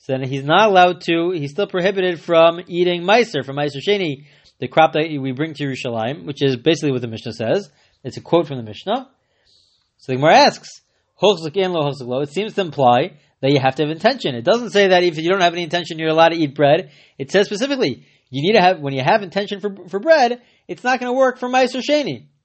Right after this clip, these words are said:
But it does say, it seems to imply that you do need to have intention. So the Gemara says, "No, hachi kamar." This is what the, we know, this is what the Mishnah meant to say.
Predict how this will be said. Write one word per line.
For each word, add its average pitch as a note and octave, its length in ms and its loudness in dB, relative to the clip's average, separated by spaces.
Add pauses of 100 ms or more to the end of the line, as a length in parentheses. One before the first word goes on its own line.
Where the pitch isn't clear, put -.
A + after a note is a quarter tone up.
(540)
But A#2+ 180 -2
it B2+ 60 -4
does F3+ 220 4
say, G#3 240 6
it D3+ 220 -6
seems F#3 240 -8
to E3+ 40 -8
imply F3+ 320 2
that D#3+ 120 -2
you C3 160 -8
do D3+ 100 -10
need F3+ 120 -8
to D3+ 80 -2
have C#3+ 120 -2
intention. F3+ 540 -12 (340)
So - 160 -8
the - 20 -2
Gemara A#3 140 -2
says, B3+ 160 -8
"No, C4 220 4
hachi A#3+ 260 4
kamar." G#3 500 0 (480)
This B3 120 0
is A3+ 100 -8
what A3 180 2
the, G#3 140 4
we F#3 160 -8
know, B3+ 160 0
this G#3+ 160 -6
is G#3 60 -6
what A3 100 0
the G#3+ 60 -4
Mishnah F#3+ 220 -6
meant E3+ 200 -4
to D3+ 80 -8
say. B2 300 -2